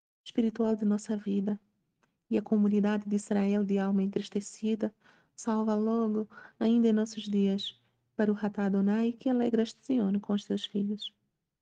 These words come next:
Alegra-nos, ó Eterno, nosso Elohim, com a vinda do profeta Eliarro, teu servo,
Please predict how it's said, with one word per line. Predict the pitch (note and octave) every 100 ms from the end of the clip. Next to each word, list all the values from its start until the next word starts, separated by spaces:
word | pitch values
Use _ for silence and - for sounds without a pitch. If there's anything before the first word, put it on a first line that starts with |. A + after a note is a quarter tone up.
| _ _ _
Alegra-nos, | A3+ A3 B3 C#4 C4 A3+
ó | G#3
Eterno, | G3+ G3+ A#3 A#3+ A#3
nosso | G#3 -
Elohim, | F#3+ G3 A#3 A#3 A#3 B3 - - - _ _
com | A3+
a | G#3
vinda | G#3+ G#3+
do | G#3
profeta | - G#3 G#3
Eliarro, | G#3 G3+ G#3+ B3 B3
teu | -
servo, | G#3+ - G#3 G3+ G3+ G#3